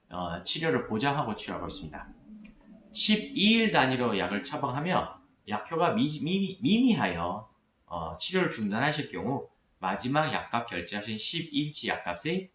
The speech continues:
오십 퍼센트를 환불해 드리고 있습니다.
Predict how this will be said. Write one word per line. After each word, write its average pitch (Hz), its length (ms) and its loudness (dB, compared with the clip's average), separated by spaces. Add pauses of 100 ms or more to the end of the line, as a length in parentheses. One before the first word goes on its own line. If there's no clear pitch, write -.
(120)
오십 160 400 -2
퍼센트를 143 580 -4 (120)
환불해 156 520 -2
드리고 92 260 -6
있습니다. 85 400 -8